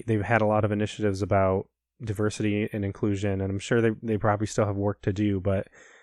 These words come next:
I really hope that they look at this as an opportunity to just, like, literally take the trash out. So, 'cause I hope it's not just Bobby Kotick either. I hope, I hope we're gonna see a wave.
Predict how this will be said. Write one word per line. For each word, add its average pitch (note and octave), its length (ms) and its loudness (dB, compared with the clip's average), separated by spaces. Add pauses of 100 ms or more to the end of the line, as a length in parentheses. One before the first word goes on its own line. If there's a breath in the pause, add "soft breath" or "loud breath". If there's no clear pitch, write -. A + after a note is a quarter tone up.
(320 loud breath)
I A2+ 60 0
really B2+ 300 6
hope A#2+ 300 4
that G#2+ 220 4 (100)
they G#2 140 2
look G#2 220 0
at - 80 -2
this G#2+ 180 -2
as G2+ 140 -2
an G2+ 60 0
opportunity F#2+ 640 -2
to F2 540 -4 (680)
just, - 480 -4 (300)
like, F#2+ 240 -4
literally F#2 320 0
take - 180 -6
the G2+ 80 -10
trash E2+ 320 -8
out. - 220 -12
So, F2 340 -8 (1200 soft breath)
'cause C3 140 2
I D3 40 10
hope F#3 140 6
it's - 100 -10
not D#3 160 2
just B2+ 180 0
Bobby A#2 220 4
Kotick G#2+ 360 -2
either. F2+ 260 -2
I F2 80 -6
hope, G2+ 220 -2 (200)
I G#2 120 -2
hope A#2 200 0
we're A#2+ 160 0
gonna A2 200 2
see A2+ 260 0
a G2+ 80 0
wave. G#2 420 2